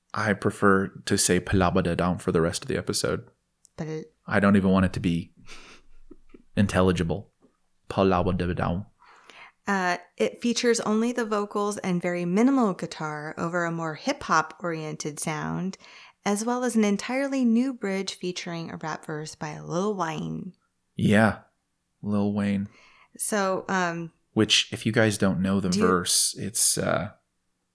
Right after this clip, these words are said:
Speaker 1: he wants to party
Speaker 2: Oh, yes.
Speaker 1: like tomorrow
Speaker 2: Can
Speaker 1: is
Speaker 2: you
Speaker 1: his funeral.
Speaker 2: No, no, rap it.
Speaker 1: No.
Speaker 2: Do it.
Speaker 1: Nope.
Speaker 2: Come on.
Speaker 1: It's not gonna happen.
Speaker 2: Ah.
Speaker 1: Why
Speaker 2: I didn't
Speaker 1: wouldn't
Speaker 2: put
Speaker 1: you?
Speaker 2: the lyrics on mine, or I would. Here, hold on.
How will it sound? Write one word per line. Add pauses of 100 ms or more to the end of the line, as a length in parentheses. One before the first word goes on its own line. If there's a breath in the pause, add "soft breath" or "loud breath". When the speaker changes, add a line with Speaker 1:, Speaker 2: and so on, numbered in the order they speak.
(140)
Speaker 1:
he
wants
to
party
Speaker 2:
Oh,
yes.
Speaker 1:
like
tomorrow
Speaker 2:
Can
Speaker 1:
is
Speaker 2:
you
Speaker 1:
his
funeral.
Speaker 2:
No,
no,
rap
it. (120)
Speaker 1:
No.
Speaker 2:
Do
it.
Speaker 1:
Nope.
Speaker 2:
Come
on.
Speaker 1:
It's
not
gonna
happen. (260)
Speaker 2:
Ah. (220)
Speaker 1:
Why
Speaker 2:
I
didn't
Speaker 1:
wouldn't
Speaker 2:
put
Speaker 1:
you?
Speaker 2:
the
lyrics
on
mine,
or
I
would.
Here,
hold
on.